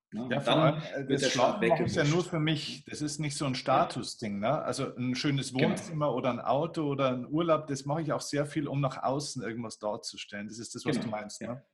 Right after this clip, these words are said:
Speaker 1: Genau, genau, ne? Also Schlaf ist für dich selber und es interessiert im Endeffekt auch niemanden. Man redet ja auch nicht so, „Hast du heute schon gegessen?“, so, sondern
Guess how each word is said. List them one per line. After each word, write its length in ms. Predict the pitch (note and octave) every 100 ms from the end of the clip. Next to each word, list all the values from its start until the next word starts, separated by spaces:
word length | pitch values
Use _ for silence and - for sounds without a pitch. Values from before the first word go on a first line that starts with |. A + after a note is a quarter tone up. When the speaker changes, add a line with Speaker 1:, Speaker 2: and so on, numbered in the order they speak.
| _ _ _ _ -
Speaker 1:
Genau, 220 | C3+ E2 - -
genau, 240 | - A2 - - -
ne? 240 | A2+ F3+ A#2
Also 160 | A2+
Schlaf 480 | A2 A#2+ E3 - - - -
ist 200 | D3+ -
für 120 | C#3+
dich 160 | B2+ A#2+
selber 580 | B2 F3 G3+ A3 A#3 - - - _
und 200 | - D3
es 120 | D3 C#3+
interessiert 600 | - - - G#3 A#3 -
im 220 | D3 C#3
Endeffekt 560 | C#3 C3 C3 A#2 - - -
auch 200 | B2 B2
niemanden. 1000 | C#3 D#3+ F3 - - - F3 F#3 F#3 - - _ _ _ - - - A#2
Man 220 | C#3 D3 D3
redet 400 | D#3+ E3+ F3+ E3+
ja 140 | E3
auch 100 | D3+
nicht 160 | D3+ -
so, 180 | D#3
„Hast 140 | D3 -
du 60 |
heute 140 | D3 C#3+
schon 120 | C#3
gegessen?“, 480 | C3 E3+ F#3+ C#3 A2+
so, 280 | A2+ A2+ A2+
sondern 400 | A#2+ A#2+ B2